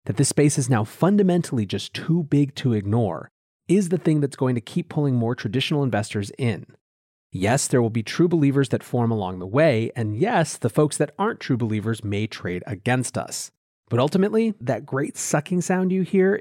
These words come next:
is Bitcoin attracting minds and capital, and it is a self-reinforcing force.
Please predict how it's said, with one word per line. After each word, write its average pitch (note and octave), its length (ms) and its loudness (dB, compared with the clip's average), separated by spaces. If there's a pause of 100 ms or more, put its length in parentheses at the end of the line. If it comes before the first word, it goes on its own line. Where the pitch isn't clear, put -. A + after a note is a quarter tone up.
is A2 180 0
Bitcoin D#3+ 540 0
attracting A2+ 540 0
minds C#3 400 4
and G#2+ 160 -2
capital, D3 560 0
and B2 140 0
it A#2 100 -2
is G#2+ 100 0
a G2+ 120 -2
self-reinforcing A2+ 1400 -2
force. - 720 -6